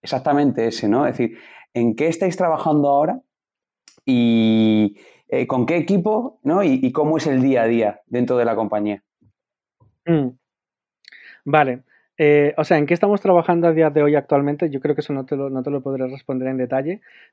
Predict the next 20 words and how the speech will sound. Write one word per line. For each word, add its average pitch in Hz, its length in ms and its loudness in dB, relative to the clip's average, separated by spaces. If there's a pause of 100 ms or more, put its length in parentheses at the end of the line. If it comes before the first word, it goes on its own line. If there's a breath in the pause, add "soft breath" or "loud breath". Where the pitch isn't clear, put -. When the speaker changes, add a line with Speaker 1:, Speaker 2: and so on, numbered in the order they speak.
Speaker 2:
pero 139 600 2 (280 soft breath)
nuestro 151 400 2
día 147 220 4
a 165 40 6
día 185 480 2
es 147 400 2
el 156 160 2
día 151 160 4
a 151 60 2
día 160 180 2
de 165 80 0
un 147 80 -2
equipo 151 340 -2
de 143 240 0
diseño 135 400 -4
que 156 120 -2
es 127 100 -14
un 135 80 -2
equipo 135 300 -4
grande. 139 420 0